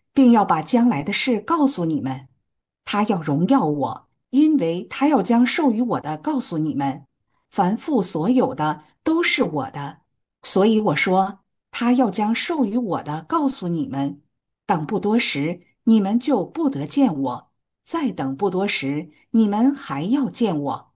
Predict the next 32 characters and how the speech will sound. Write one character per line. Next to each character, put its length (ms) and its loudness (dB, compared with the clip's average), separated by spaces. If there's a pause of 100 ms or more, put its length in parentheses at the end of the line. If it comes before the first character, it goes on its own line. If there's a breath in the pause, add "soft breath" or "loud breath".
(680)
约 120 6
翰 200 2
福 160 -6
音 200 -2
十 200 -6
六 200 0
章 240 -6
三 240 -2
十 140 -4
三 280 2
节 380 -6 (480)
，“我 160 4
将 180 6
这 140 0
些 160 2
事 300 0
告 240 -6
诉 160 -6
你 160 -4
们， 260 -6 (240 soft breath)
是 220 -2
要 160 2
叫 200 0
你 140 0
们 220 0
在 180 -4
我 160 -4
里 160 -2
面 280 0
有 140 -2
平 360 -4
安。 340 -2